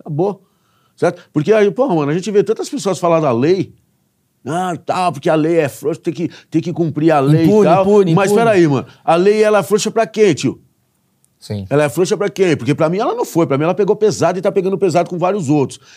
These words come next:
Speaker 1: Então, peraí, mano, eu não tô entendendo. Nós tamo vendo aí quarenta por cento de uma população aí de oitocentos presos, você tá ligado? Sem cadeia, tudo na prisão.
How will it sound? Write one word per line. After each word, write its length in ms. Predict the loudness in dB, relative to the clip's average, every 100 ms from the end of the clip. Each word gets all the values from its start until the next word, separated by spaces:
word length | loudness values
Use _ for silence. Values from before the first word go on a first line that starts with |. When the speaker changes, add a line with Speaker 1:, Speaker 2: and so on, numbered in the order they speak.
| -8
Speaker 1:
Então, 260 | -2 -2
peraí, 360 | 0 2 2 2
mano, 180 | 0 -2
eu 40 |
não 60 | -2
tô 100 | -2
entendendo. 320 | 0 0 0
Nós 100 | -2
tamo 200 | -2 -2
vendo 220 | 0 0
aí 120 | -2 -2 -8 -4
quarenta 320 | 0 0 -2
por 140 | -4
cento 320 | -4 -4 -4 -4
de 60 |
uma 120 | -4
população 680 | -4 -4 0 0 0 -4 -2
aí 100 | -2
de 100 | 0
oitocentos 560 | -2 -4 -4 -6 -6 -14 -18 -20 _
presos, 400 | 2 2 0 -6 -12
você 120 | -10
tá 100 | -2
ligado? 200 | 0 -2 -4
Sem 320 | -8 -2 -2 -4
cadeia, 600 | -4 -2 0 0 0 -2
tudo 220 | -4 -6
na 100 | -6
prisão. 540 | -6 -4 -2 -2 -4